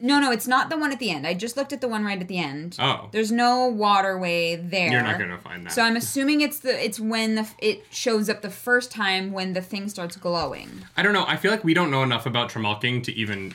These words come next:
Speaker 2: hazard a guess at, like, what in, what world we're talking
Speaker 1: Yeah,
Speaker 2: about.
Speaker 1: like, you say waterway, and I'm like, "Oh,
Speaker 2: I
Speaker 1: it's
Speaker 2: thought
Speaker 1: the
Speaker 2: it was a
Speaker 1: Afa
Speaker 2: river.
Speaker 1: and Mir, so it's, like, the,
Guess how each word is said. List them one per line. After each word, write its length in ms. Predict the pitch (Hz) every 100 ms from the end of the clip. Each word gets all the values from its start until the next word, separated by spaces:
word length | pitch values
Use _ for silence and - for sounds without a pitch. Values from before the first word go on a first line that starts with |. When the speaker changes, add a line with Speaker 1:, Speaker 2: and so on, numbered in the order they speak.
| 98
Speaker 2:
hazard 380 | - 113 110 104
a 20 |
guess 260 | 104 98
at, 80 | 101 101
like, 160 | 98
what 340 | 98 98 - - _
in, 240 | 110 92 113
what 200 | 113 98
world 480 | 113 107 113 104 92
we're 120 | 98
talking 320 | - 90 233
Speaker 1:
Yeah, 140 | 302 285
Speaker 2:
about. 120 | 254
Speaker 1:
like, 160 | 262 269
you 80 |
say 160 | 262 320
waterway, 640 | 277 208 233 226 202 190
and 120 | 185
I'm 120 | 214 220
like, 200 | 220 -
"Oh, 180 | 233 220
Speaker 2:
I 60 |
Speaker 1:
it's 100 | 240
Speaker 2:
thought 80 | 156
Speaker 1:
the 60 | 135
Speaker 2:
it 40 |
was 40 | 147
a 20 |
Speaker 1:
Afa 100 | 226
Speaker 2:
river. 120 | 226 233
Speaker 1:
and 340 | 180 214 208
Mir, 380 | 214 208 196 196
so 220 | 202 202
it's, 380 | 190 - - -
like, 420 | 185 180 170 -
the, 520 | - 175 180 165 156